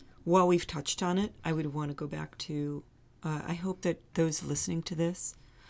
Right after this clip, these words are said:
understand, I would love to see bigger equity theaters showing interest in this document. That is something that hasn't happened. And because I've made a choice to not aggressively market the document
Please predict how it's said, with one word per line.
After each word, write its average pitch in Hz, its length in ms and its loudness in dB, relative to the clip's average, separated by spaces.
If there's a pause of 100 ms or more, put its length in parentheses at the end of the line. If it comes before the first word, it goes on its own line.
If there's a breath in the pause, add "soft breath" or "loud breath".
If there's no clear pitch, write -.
(260 soft breath)
understand, 151 800 0 (100)
I 165 100 4
would 180 120 6
love 170 280 4
to 175 120 -2
see 151 460 0 (280 soft breath)
bigger 160 300 2
equity 151 360 -2
theaters 139 680 -4 (800 soft breath)
showing 165 600 4
interest 139 760 -6 (220)
in 143 180 0
this 139 220 -2
document. 127 480 -6 (400)
That 165 140 4
is 156 100 2
something 151 320 -2
that 147 100 -2
hasn't 147 360 -6
happened. - 440 -12 (560)
And 156 440 0 (180)
because 190 500 -2
I've 170 300 0 (400)
made 175 260 4
a 160 60 -4
choice 170 440 0
to - 160 -4
not 156 240 -4
aggressively 160 540 -4
market 143 360 -6
the 190 60 -6
document 185 580 -4